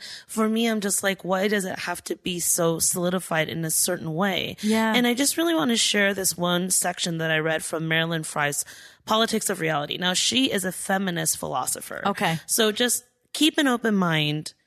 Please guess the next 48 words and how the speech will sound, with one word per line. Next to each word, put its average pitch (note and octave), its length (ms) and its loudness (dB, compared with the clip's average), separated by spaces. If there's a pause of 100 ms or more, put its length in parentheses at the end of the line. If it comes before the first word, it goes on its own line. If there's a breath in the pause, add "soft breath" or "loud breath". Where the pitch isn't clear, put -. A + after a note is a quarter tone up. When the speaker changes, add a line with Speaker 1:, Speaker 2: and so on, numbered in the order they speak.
(200)
Speaker 1:
as F#3 200 4
I F3+ 80 0
say D#3+ 320 0
this, D#3 260 -4
because E3+ 380 -2
it F#3 100 -2
doesn't G#3 320 0
pertain E3 440 -2
to - 200 -8
everybody. D#3 580 -4 (360 loud breath)
But - 200 2
as G3 220 2
I've G#3+ 180 0
been G#3+ 300 0
sort A3 320 0
of F#3 260 0
looking F#3+ 440 -2
at D#3+ 120 -2
how E3 420 0 (340 loud breath)
the F3+ 180 2
shifting E3+ 500 -2
gender D#3+ 280 -2
politics - 560 -4
are D#3+ 100 0
happening D3+ 640 -4
now, F3 480 0 (500 soft breath)
and, E3 320 2
you F3+ 140 2
know, D#3+ 100 0
how E3+ 220 0
women E3+ 460 0
are D3 200 0
being D3+ 240 -8
more D3 140 -6
single, F#3 680 0
you F3 140 0
know, D3+ 180 0
not D3+ 240 -2
really D#3+ 220 0
dating D3+ 360 -4
men, F#3 380 2
or, D#3 160 0
like, D3+ 300 2
Speaker 2:
Yeah. - 400 -10
Speaker 1:
men F#3+ 320 4
don't E3+ 180 0
really E3+ 220 0
kn-, E3 180 0